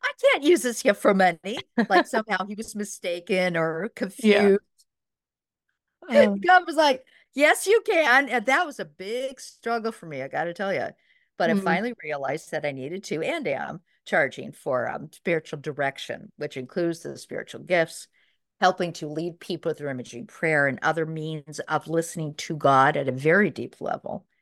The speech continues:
Speaker 2: Mm.
Speaker 1: And, um, also in terms of, um, spurring their,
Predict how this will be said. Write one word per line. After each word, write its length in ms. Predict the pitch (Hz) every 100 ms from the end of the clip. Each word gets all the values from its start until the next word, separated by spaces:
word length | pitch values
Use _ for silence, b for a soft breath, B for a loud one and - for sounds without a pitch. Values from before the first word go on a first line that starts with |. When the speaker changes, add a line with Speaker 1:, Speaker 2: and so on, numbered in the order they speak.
| -
Speaker 2:
Mm. 460 | 208 202 185 180 -
Speaker 1:
And, 420 | 151 143 143 127
um, 420 | 135 123 131 - _
also 560 | 147 165 - 131 131 -
in 220 | 156 151 147
terms 540 | - 147 131 131 - -
of, 300 | 139 127 -
um, 280 | - 131 160
spurring 540 | - - 175 165 151 143
their, 340 | 120 98 -